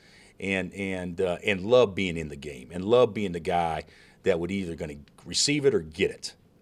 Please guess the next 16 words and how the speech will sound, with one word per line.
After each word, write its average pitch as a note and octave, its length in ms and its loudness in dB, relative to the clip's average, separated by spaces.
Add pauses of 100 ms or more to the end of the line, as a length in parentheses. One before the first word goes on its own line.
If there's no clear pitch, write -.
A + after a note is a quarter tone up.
uh, F#2 40 -2
uh, E2+ 480 -2
uh, D#2+ 260 -6 (560)
uh, E2+ 120 -4
get G2+ 200 -2
the - 60 -8
criticism D2 760 -8
and, E2 220 -12 (320)
or F2+ 80 -4
receive E2+ 380 -4
the C#2+ 80 -12
praise. D#2 460 -2
And D#2 120 -14 (220)
I - 80 2
think A#3 160 2
Elijah G2 560 0